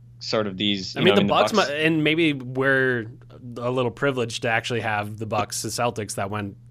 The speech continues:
Speaker 2: to seven, so maybe
Speaker 1: Yeah.
Speaker 2: we're kind of distancing ourselves from that, even though that might have been, I think that's probably the series of the playoffs thus far.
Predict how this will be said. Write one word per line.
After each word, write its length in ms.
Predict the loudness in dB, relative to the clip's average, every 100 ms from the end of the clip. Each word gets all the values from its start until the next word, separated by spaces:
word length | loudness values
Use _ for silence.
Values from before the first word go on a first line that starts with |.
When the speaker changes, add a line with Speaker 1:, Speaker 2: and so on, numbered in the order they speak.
| -14 -8
Speaker 2:
to 120 | -4
seven, 440 | 2 2 2 -4
so 160 | -4 -2
maybe 440 | 0 0 -2 -4 0
Speaker 1:
Yeah. 240 | 0 0
Speaker 2:
we're 340 | -2 0 0 0
kind 180 | -4 -4
of 100 | -2
distancing 540 | -4 -2 -2 0 0
ourselves 360 | 0 0 -2 -2
from 120 | -2
that, 160 | 0
even 180 | 0 0
though 160 | 0 0
that 220 | -2 -2
might 220 | -2 -4
have 120 | -4
been, 320 | -4 -4 -4 -8 -18 -20 -10
I 240 | -4 -2 0
think 180 | 0 0
that's 220 | -2 -4
probably 340 | -6 0 0
the 120 | 0
series 380 | -2 -2 0 0
of 320 | 0 0 -2
the 120 | -10 -6
playoffs 480 | -4 -2 -2 -2
thus 180 | -8 -10
far. 480 | -6 -2 0 -2